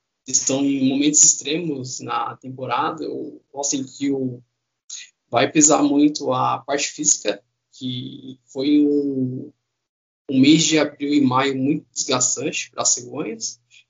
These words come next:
e veremos o que o Ole Werner fará pra montar o time na quarta-feira, que é o primeiro jogo,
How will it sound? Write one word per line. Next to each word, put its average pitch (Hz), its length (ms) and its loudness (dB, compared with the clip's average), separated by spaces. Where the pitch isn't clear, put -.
e 143 180 -8
veremos 151 460 -2
o 175 100 -12
que 180 160 -6
o 180 80 2
Ole 170 340 2
Werner 175 400 -6
fará 147 460 0
pra 123 640 -6
montar 139 360 -4
o 139 80 2
time 131 680 0
na 139 260 2
quarta-feira, 165 600 -4
que - 140 -10
é - 20 0
o 127 60 -4
primeiro 123 320 -8
jogo, - 340 -6